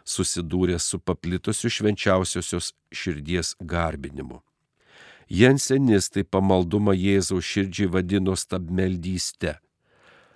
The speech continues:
Su Jenseno sekėjais daugiausia diskutavo ir į jų kaltinimus atsakė jėzuitai, taip stiprindami ir teologiškai aiškindami mūsų Viešpaties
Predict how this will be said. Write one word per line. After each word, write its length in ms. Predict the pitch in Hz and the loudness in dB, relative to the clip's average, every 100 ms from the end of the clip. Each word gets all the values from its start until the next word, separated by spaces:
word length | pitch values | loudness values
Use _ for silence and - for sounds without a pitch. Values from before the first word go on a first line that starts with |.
| _ | _
Su 220 | - 107 95 | -4 2 4
Jenseno 680 | 101 104 98 - 80 76 | 4 4 0 -4 -4 -4
sekėjais 720 | - 85 - 98 107 87 - - | -6 -6 -2 2 2 2 -2 -8
daugiausia 720 | 82 95 90 104 101 98 98 | -4 -2 2 6 6 4 -2
diskutavo 800 | 85 92 - 95 104 101 98 90 - _ _ - | -2 -4 -4 -2 2 2 2 -2 -8 _ _ -2
ir 200 | 98 92 - | 2 2 0
į 140 | 104 98 90 | -2 0 2
jų 100 | 127 - _ _ _ _ - | 0 -2 _ _ _ _ 0
kaltinimus 720 | 107 98 90 98 95 101 - 101 | 6 6 4 0 0 0 -2 -4
atsakė 480 | - 92 87 - | -2 0 0 -2
jėzuitai, 800 | 85 87 80 101 92 82 104 107 - _ - - _ | -2 0 0 0 0 0 -2 -2 -4 _ -20 -20 _
taip 280 | - 101 98 | 6 8 6
stiprindami 720 | - 101 95 92 90 95 101 - | -2 -2 0 0 2 2 2 0
ir 160 | 92 | -2
teologiškai 840 | - 98 95 98 95 95 - 104 - | 2 4 4 4 2 -2 -4 -4 2
aiškindami 720 | 101 104 - 95 92 98 101 - - - | 4 4 0 -2 0 0 0 -2 -10 -4
mūsų 340 | 101 95 92 90 | 0 0 0 2
Viešpaties 800 | 101 104 - 101 - 107 - | 2 2 0 -6 -2 -2 -4